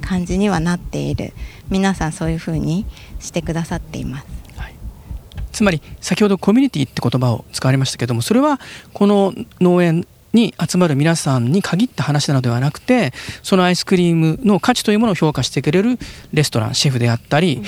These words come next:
Speaker 2: それをそういうものだと分かって食べてくれる消費者の皆さんっていうふうに、この内側だけじゃなくて、外にも広がっていく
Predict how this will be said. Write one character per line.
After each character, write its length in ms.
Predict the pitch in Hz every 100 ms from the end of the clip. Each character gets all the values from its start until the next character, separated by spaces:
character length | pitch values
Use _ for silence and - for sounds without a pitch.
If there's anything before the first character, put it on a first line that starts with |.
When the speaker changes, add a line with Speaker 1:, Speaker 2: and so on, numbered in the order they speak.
| - -
Speaker 2:
そ 140 | - 247
れ 80 |
を 140 | 269 - - -
そ 160 | - 240
う 40 |
い 20 |
う 40 | 233
も 100 | 240
の 60 |
だ 60 | 208
と 80 | 185
分 100 | 214
か 100 | 320
っ 40 |
て 120 | -
食 140 | 226 208
べ 60 |
て 100 | 175
く 100 | 165
れ 60 | 170
る 80 | 151
消 140 | 156
費 80 | 156
者 80 | 147
の 80 | 127
皆 140 | 135
さ 140 | 147 131
ん 40 |
っ 20 |
て 120 | -
い 40 | 139
う 40 |
ふ 100 | 131
う 60 | 156
に、 80 | 139
こ 100 | 170
の 80 |
内 260 | - 196 262
側 140 | 262
だ 100 | 254
け 60 | 262
じ 80 | 208
ゃ 20 |
な 80 | 147
く 40 |
て、 80 | 151
外 220 | - 370
に 100 | 302
も 80 | 139
広 200 | 143 143
が 60 | 143
っ 20 |
て 140 | 143
い 20 |
く 200 | 127 135